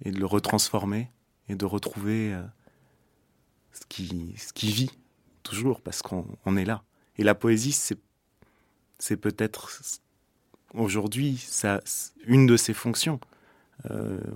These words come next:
on dit souvent que la poésie, c'est une manière de résister. C'est de résister au désespoir, c'est de résister, euh, à l'abattement, et c'est de se dire avec, euh, cette chose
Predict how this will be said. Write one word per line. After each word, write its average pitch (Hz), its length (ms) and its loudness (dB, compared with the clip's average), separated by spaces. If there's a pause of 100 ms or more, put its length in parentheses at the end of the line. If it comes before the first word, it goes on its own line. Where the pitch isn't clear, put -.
on 92 80 -8
dit 92 140 -8
souvent 101 320 -2
que 107 120 -6
la 87 40 -8
poésie, 98 260 -8
c'est - 320 -12 (480)
une 98 120 0
manière 95 300 2
de 104 80 2
résister. 101 580 -2 (720)
C'est 98 240 -4
de 95 120 -8
résister 98 360 0
au 98 80 2
désespoir, 101 840 -2
c'est - 180 -10
de 110 80 -6
résister, 104 640 0
euh, 90 220 -2 (800)
à 95 80 2
l'abattement, 95 560 2 (600)
et 104 80 -4
c'est - 180 -4
de 98 140 -6
se - 220 0
dire 113 360 0
avec, 98 340 -2
euh, 95 260 -2 (720)
cette - 280 0
chose 104 460 2